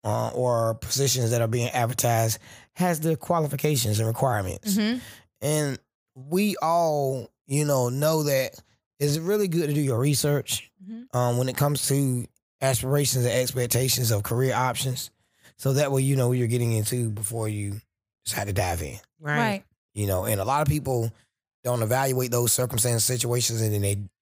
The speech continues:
Speaker 1: they quit their job and say, "I'm going to do this," but don't have a plan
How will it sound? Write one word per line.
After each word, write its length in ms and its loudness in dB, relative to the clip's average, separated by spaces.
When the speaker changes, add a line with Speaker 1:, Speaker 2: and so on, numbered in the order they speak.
Speaker 1:
they 180 0
quit 260 0
their 120 2
job 440 2
and 100 -2
say, 140 0
"I'm 140 0
going 240 0
to 80 -2
do 100 -2
this," 300 -2
but 100 -2
don't 120 2
have 120 0
a 120 -2
plan 560 0